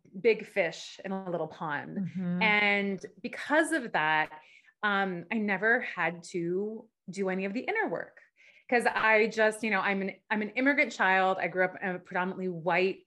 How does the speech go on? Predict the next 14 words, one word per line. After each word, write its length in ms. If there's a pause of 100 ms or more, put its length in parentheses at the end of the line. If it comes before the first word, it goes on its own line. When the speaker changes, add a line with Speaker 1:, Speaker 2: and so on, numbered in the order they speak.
(120)
Speaker 1:
community. 760 (380)
Um, 360
and 180
so 560
I 80
think 320 (220)
anyone 280
who's 140
listening 460
can 240
understand 640
when 320
you 240
feel 640